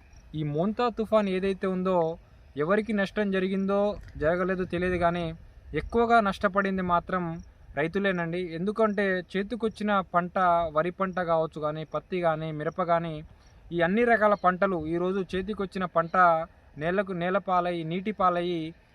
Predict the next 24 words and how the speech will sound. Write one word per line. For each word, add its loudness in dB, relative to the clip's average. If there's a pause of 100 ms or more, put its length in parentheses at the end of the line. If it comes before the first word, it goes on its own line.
(140)
రైతు -2
తీరని -2
నష్టాన్ని -4
అయితే -8
చూస్తూ 0
ఉన్నాడు. -6 (640)
అదేవిధంగా 4
ఈ 0
మిరప -2
పంట 0
ఏదైతే -2
ఉందో 0 (1120)
మ్యాక్సిమము 0 (480)
అన్ని 0
ప్రాంతాల్లో 2
ఈ -2
మన 0 (440)
ఈ -4
అధికంగా 0
కురిసిన -4
వర్షాలకి -2
మొత్తం -4
నేల 0
పాలయ్యాయి. 0